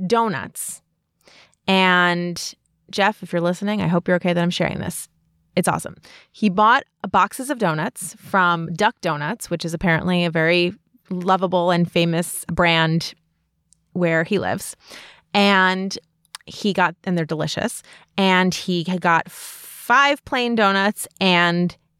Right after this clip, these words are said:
a very heavily decorated sixth donut. And he delivered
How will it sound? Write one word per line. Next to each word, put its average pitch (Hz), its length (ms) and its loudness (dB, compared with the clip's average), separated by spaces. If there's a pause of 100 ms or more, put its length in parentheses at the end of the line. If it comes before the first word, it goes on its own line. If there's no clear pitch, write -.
a 165 460 2
very 180 640 0
heavily 170 440 -2
decorated 151 580 -4
sixth - 340 -6
donut. - 320 -6 (500)
And 175 360 0
he 190 220 -4
delivered 185 800 0